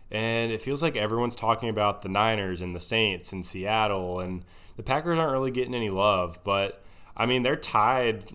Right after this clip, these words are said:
for that one seed in the N F C, and if the ball bounces their way and they get some help and they're able to win out, they could easily have that one seed. On the other side of the coin, if they <laughs> lose to the Vikings this week, they might not even win the division. So again, here we are talking about the competitive N F C.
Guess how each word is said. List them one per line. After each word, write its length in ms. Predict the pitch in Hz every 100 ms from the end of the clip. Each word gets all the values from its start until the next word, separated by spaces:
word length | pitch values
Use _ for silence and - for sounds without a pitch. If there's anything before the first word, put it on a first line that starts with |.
| -
for 180 | - 110
that 220 | 107 98
one 220 | 95 107
seed 240 | 110 110 104
in 80 |
the 140 | 101 98
N 80 | 98
F 120 | 95
C, 300 | - 113 135
and 100 | 117
if 240 | 101 -
the 100 | -
ball 200 | 104 107
bounces 380 | 110 113 113 101
their 160 | 110 104
way 200 | 101 120
and 120 | 113
they 80 | 107
get 160 | 110
some 120 | 113
help 300 | 98 104 113
and 80 | 110
they're 160 | 104 104
able 160 | 104
to 80 | 104
win 160 | 101 101
out, 280 | 110 156 117
they 120 | 120
could 140 | 123
easily 300 | 113 110 117
have 200 | 110 113
that 160 | 110 98
one 220 | 104 117
seed. 360 | - 87 85 85 - - - 117
On 140 | 117
the 80 | 123
other 160 | 156
side 260 | - 131 113
of 60 | 104
the 60 |
coin, 240 | - 107 107
if 80 |
they 120 | 110 113
<laughs> 20 |
lose 260 | 120 147
to 60 | 139
the 100 | 117
Vikings 460 | 101 135 170 139 101
this 200 | 101 110
week, 200 | 107 107
they 100 | 107
might 180 | 107
not 140 | 110 107
even 260 | 104 107
win 120 | 104 104
the 80 |
division. 520 | 92 92 117 107 101 95
So 160 | 101
again, 360 | 95 110 120 117
here 160 | 120
we 120 | 120 113
are 160 | 101
talking 420 | 98 117 110 107
about 260 | 110 104 95
the 60 | 98
competitive 680 | 98 92 117 120 120 117 117
N 120 | 110
F 180 | 110 -
C. 480 | - 101 95 98